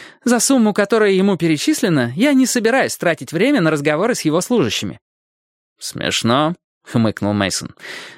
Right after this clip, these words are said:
«Я звонил ему не более десяти минут назад. Мне сказали, что его сегодня вообще не будет». «А это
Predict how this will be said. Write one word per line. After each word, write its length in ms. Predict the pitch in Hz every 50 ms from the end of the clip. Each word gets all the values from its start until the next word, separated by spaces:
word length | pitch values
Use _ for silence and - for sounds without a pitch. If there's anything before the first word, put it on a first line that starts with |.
| - _ -
«Я 200 | - 233 233 190
звонил 380 | 123 113 113 120 147 180 185 175
ему 160 | 156 139 127
не 140 | 123 120 113
более 340 | 104 147 190 208 190 123
десяти 340 | 117 107 101 - - - 135
минут 300 | 131 127 131 135 127 -
назад. 480 | 156 170 175 180 196 - - - - _ _ _ _ -
Мне 380 | - - 127 151 170 196 202 190
сказали, 440 | - - 180 180 170 185 185 170 165
что 200 | - - - 165
его 180 | 165 170 170
сегодня 380 | - - 165 175 175 160 160 160
вообще 400 | 170 175 175 170 - - 226 196
не 140 | 131 101 87
будет». 380 | 85 90 71 62 62 - - _ _ _ _ _ _ _ _ _ _ _ _ _ _ _ _ _ -
«А 240 | - 131 131 120 107
это 400 | 135 208 262 - - 135 -